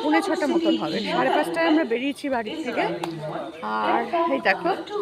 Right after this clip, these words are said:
ব্যাগ ম্যাগ নিয়ে দুজনে, এই দেখো, দুজনে কাঁধে দুটো ঝোলা। আর আমরা এখন বেরিয়ে পড়েছি। কোথায় যাবো সেটা যেতে যেতে বলবো,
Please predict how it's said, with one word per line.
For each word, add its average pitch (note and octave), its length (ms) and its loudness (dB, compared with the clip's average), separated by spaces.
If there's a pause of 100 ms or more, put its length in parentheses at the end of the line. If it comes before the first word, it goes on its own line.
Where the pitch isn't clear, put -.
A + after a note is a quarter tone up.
(380)
ব্যাগ A3+ 500 4
ম্যাগ C4 360 2
নিয়ে C#4+ 440 4
দুজনে, C4 540 0
এই B3+ 120 0
দেখো, A3+ 300 -4 (440)
দুজনে C4+ 340 4
কাঁধে C#4 320 8
দুটো B3+ 240 2
ঝোলা। B3 720 2 (300)
আর B3 160 0
আমরা A3+ 320 -2 (160)
এখন B3+ 240 -4
বেরিয়ে A#3 300 -2
পড়েছি। C4 440 -2 (500)
কোথায় F4 280 0
যাবো D#4+ 280 2
সেটা D#4+ 440 0 (220)
যেতে F4 200 2
যেতে F4+ 240 6
বলবো, E3 360 2